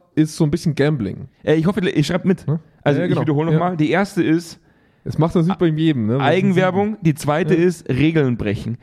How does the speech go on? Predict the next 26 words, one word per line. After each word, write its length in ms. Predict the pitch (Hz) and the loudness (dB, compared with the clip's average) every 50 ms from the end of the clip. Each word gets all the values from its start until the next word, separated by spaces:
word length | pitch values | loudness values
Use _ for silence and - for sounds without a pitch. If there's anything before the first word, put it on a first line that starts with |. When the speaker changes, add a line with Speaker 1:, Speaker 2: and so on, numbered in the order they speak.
| - | -2
Speaker 1:
Ja. 160 | - 143 139 | -2 0 2
Speaker 2:
Die 120 | - 143 139 | 2 2 2
dritte 300 | 127 143 175 196 - 233 | 2 2 0 0 0 -2
ist, 360 | - - 190 202 - - - _ _ _ _ _ - | 0 0 -2 -2 -2 -8 -20 _ _ _ _ _ -2
erscheinen 760 | 147 147 147 147 - - 180 156 170 196 208 214 220 214 208 | 0 0 0 -2 -2 -2 -2 0 0 0 0 0 0 0 0
sie 160 | - - 180 | 0 0 0
mächtig, 640 | 160 147 147 170 180 - - - 226 233 - - - _ _ - | 2 2 2 0 0 -2 -2 -2 -2 -2 -2 -10 -20 _ _ -4
Speaker 1:
Ja. 180 | 131 139 - - - | -4 -4 -4 -2 0
Speaker 2:
auch 200 | 147 151 147 147 | 0 0 0 0
wenn 140 | 160 160 165 | 0 0 0
sie 100 | 147 139 | 0 0
sich 180 | 147 147 - | 0 0 2
nicht 180 | 160 165 156 - | 2 -2 0 -2
danach 220 | 156 131 120 - | -4 -4 -4 -6
fühlen. 340 | - - 127 117 113 - - _ - - - - | -4 -4 -2 -2 -2 -4 -8 _ -20 -18 -8 -2
Speaker 1:
Ja. 80 | 120 | 0
Speaker 2:
Das 160 | 131 160 170 165 | 0 0 0 -2
ist 140 | 151 147 | -4 0
wichtig. 260 | 160 151 139 - 120 - - - - | 0 0 0 0 -6 -8 -8 -10 -4
Ich 120 | 151 139 202 | 0 0 0
hat, 100 | 220 - - | 0 0 -4
ich, 180 | 185 - - - | -6 -6 -6 -4
ich 140 | - 170 151 | -4 -2 -2
saß 180 | 202 214 208 | -2 -2 0
letzte 320 | 220 226 - - - 220 175 | -2 -2 -2 -2 -4 -2 -2
Woche 320 | 175 - - 131 113 120 | -2 -4 -4 -6 -6 -6